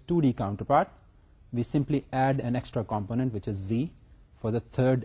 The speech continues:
axis or the third dimension. So the point can be expressed as P comprising of three coordinates, x, y,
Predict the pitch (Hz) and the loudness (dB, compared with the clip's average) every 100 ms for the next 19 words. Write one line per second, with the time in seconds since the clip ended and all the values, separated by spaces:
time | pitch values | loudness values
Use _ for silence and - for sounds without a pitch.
0 | 107 101 - 147 - - - 107 104 107 | -4 -6 -6 -6 -8 -18 -8 -6 -4 -4
1 | 104 98 101 98 - - 107 - - _ | -4 -4 -4 -8 -10 -14 -16 -20 -20 _
2 | _ _ _ _ _ _ _ _ _ _ | _ _ _ _ _ _ _ _ _ _
3 | _ _ _ _ _ _ - - 120 120 | _ _ _ _ _ _ -8 -2 0 2
4 | 147 160 - - - - - 123 123 123 | 2 2 0 -12 -20 -12 -2 2 4 2
5 | - 156 156 - - _ _ - 117 120 | 2 2 2 -2 -20 _ _ -2 2 2
6 | 117 - - - - - - - _ _ | -2 -10 -20 -20 -20 -20 -20 -20 _ _
7 | - _ - - 160 135 131 - - - | -20 _ -10 -2 2 2 -2 -10 -20 -20
8 | _ - _ - - - _ - _ - | _ -20 _ -20 -20 -20 _ -20 _ -4
9 | 110 120 117 117 139 - _ - - - | 2 2 2 0 -2 -6 _ -20 -12 0
10 | 160 - 107 104 120 - - - - - | 0 0 -2 -2 -4 -8 -14 -20 -20 -20
11 | _ _ _ - 147 - - - _ - | _ _ _ -2 0 -2 -16 -18 _ -20
12 | - 104 117 117 156 | -12 0 2 2 0